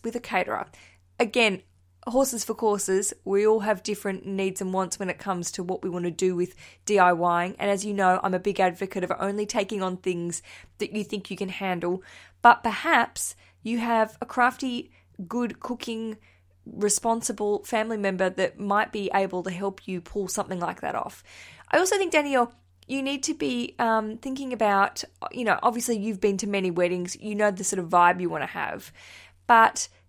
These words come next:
the, I still don't think a buffet is a bad thing. I know a lot of people are dark on it, but I also think that if you can do it well, uh, one thing I'd like people to Google is a wonderful chef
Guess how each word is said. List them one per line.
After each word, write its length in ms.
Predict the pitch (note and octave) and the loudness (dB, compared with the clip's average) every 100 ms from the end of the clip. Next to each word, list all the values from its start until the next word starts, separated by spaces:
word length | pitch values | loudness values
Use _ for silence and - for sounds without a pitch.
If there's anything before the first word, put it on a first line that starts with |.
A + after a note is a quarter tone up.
| _ _ | _ _
the, 440 | G3+ G3+ B3+ B3 - - - - | -10 -4 -4 -4 -6 -10 -10 -12
I 220 | C#4+ E4+ A#4+ | -6 -4 -2
still 380 | - - D4 | -2 0 0
don't 280 | D4+ C#4 - | 2 2 0
think 440 | - G#3 E3+ E3 - _ _ - | -4 -4 -4 -8 -16 _ _ -2
a 80 | G#3+ | 2
buffet 460 | G3+ G3+ G#3 F#3 | 4 4 4 2
is 80 | F3 | 2
a 60 | F#3 | 0
bad 320 | D#3+ D#3 - | -2 -2 -4
thing. 300 | D3+ C#3+ - _ - | -10 -12 -14 _ -2
I 120 | A3+ | 0
know 580 | G#3+ A3 G#3+ G#3+ G#3+ A3+ | 2 4 8 8 8 4
a 60 | G#3+ | 2
lot 160 | G3 F#3+ | 0 -2
of 80 | |
people 420 | F#3+ F#3+ F#3 F3 - | -4 -6 -4 -4 -4
are 40 | F#3 | -2
dark 380 | F#3 E3+ F3 | 2 2 0
on 140 | F3+ G3+ | -4 -4
it, 100 | D4+ - - - - | -8 -14 -20 -20 -2
but 100 | A3 | 2
I 80 | G#3+ | 2
also 380 | - A3 A3+ A3+ | 0 0 0 -4
think 420 | - G#3 F#3 - | -2 -4 -6 0
that 360 | G3+ F#3+ - - | 2 2 0 -8
if 140 | - F#3+ | -12 -10
you 160 | G#3 F#3 | -10 -10
can 180 | - G3+ | -8 -6
do 240 | E3+ A#3 | -2 0
it 100 | A3+ | -2
well, 480 | F3+ F#3+ F3 - - _ - - _ _ - | 0 2 4 2 -6 _ -20 -20 _ _ 2
uh, 100 | G#3 | 2
one 340 | G#3 B3 D#4 | 6 4 4
thing 100 | E4+ | 2
I'd 160 | A#3 F#3 | 0 4
like 240 | G3 B3+ | 4 4
people 240 | G#3+ F#3 F3 | -2 -4 -4
to 60 | |
Google 540 | E3 - G3 F#3+ E3 - | -4 0 0 0 -2 -4
is 160 | G3 F#3 | -6 -4
a 60 | |
wonderful 420 | F3+ G3+ A3 A#3 | 0 0 -2 -4
chef 440 | G3 - F#3+ F#3 | -4 -2 -2 -4